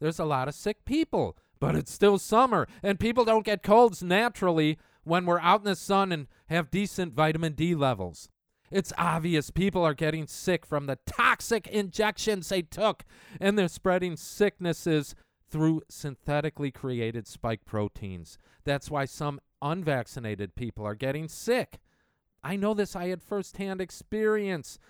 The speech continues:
by being around these spike-spreading sheepies. Every fake variant they can make up can mean a new injection is needed, you know, for the sickness that the last injection created. And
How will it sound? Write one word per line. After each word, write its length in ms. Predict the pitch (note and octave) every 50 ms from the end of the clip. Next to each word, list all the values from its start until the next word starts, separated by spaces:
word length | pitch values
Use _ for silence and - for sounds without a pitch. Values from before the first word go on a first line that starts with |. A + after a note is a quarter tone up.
| _ - -
by 140 | D#3+ E3
being 280 | E3+ D3+ G3 G3 G3 F#3+
around 420 | F#3+ F3+ F3 F3+ F#3+ F#3+ G#3 G#3 G3
these 280 | F#3 F3+ D#3+ - - - _ _ _ _ _ _ _ _ _
spike-spreading 960 | - - - - - F#3 F3+ E3+ - - - - - G3 F3 F#3 A3 A3 G3
sheepies. 800 | - - - B3+ C#4 C4+ - - - - F#4 F#4 F#3 - - - - _ _ _ _ _ _ _ _ _ _ _ _ _
Every 320 | C#3+ D#3+ F3 E3 F#3 F#3+ F3+
fake 380 | - _ - F3 E3 E3 -
variant 560 | A2 G#2 B2+ D3 D3+ D3 C#3+ C#3 B2 A#2 B2 - _ C3+ C3
they 160 | C3+ C#3 C#3
can 220 | - D#3 C#3+ C3+
make 260 | C3+ C3+ C#3 - -
up 280 | C#3 B2+ A#2+ A2+ - _ _ _ _ _ _ _ _ _ _
can 240 | - - D#3 D3+ D3
mean 220 | D3 D3 D3 C#3
a 80 | C3+ A#2+
new 300 | A#2 A#2+ B2+ C3+ C3+ B2+
injection 580 | A#2 G#2+ - A2+ G#2+ G#2 - - - G#2 F#2 F#2
is 160 | F2 - -
needed, 460 | G2 F#2+ F#2 F2+ D#2+ E2+ D#2+ - - - _ _ _
you 100 | A2 A2
know, 140 | A2 G#2
for 180 | G2 - - G2+
the 120 | F2+ F#2+
sickness 580 | - - - - - B2+ - _ G2+ F#2 - -
that 180 | - F#2+ E2+ -
the 120 | F#2 F2+
last 480 | F2+ F2+ F2+ F#2 G2 G2+ - - - F#2
injection 560 | E2+ D#2 - E2+ D#2 D#2 - - - D2+ D2
created. 560 | - - E2 D#2+ D2+ D2+ D#2 D2+ D2+ D2 - - _ _ _ _ _ _ _ _ _ _ _
And 300 | G#2 G#2 G2+ G2+ G2